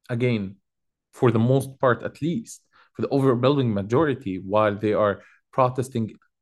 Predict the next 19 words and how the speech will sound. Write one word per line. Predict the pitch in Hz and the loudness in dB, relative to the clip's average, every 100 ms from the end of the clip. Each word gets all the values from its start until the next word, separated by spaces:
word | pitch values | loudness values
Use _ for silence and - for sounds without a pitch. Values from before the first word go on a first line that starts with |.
| - | -4
on | 120 | 0
their | 123 120 117 | 2 2 4
land | 107 107 104 104 - _ _ _ - | 2 2 0 -4 -10 _ _ _ -6
in | 123 120 | -2 -2
Gaza, | 98 - - - _ _ _ _ _ _ | -4 -10 -16 -20 _ _ _ _ _ _
peacefully. | 117 101 - - - _ _ _ _ _ _ _ _ _ _ - _ - | -2 -2 -4 -18 -20 _ _ _ _ _ _ _ _ _ _ -20 _ -2
Um, | 113 107 107 107 98 _ _ - - - - _ | 2 2 2 -2 -6 _ _ -20 -20 -20 -20 _
ironically, | 175 208 233 240 214 196 | 4 6 6 4 2 2
the | 143 | 4
U | 143 151 | 4 2
N, | 143 143 131 127 - _ - | 2 0 -2 -6 -14 _ -6
having | 127 127 127 | -4 -2 -2
mentioned | 127 127 120 | -4 -4 -4
the | 120 | -2
U | 123 | -2
N | |
report, | 113 110 - 131 131 | -4 -4 -2 -2 -2
ironically, | 156 151 151 147 - 131 123 | -2 0 0 -4 -8 -6 -4
or | 110 113 107 101 | 0 2 2 -2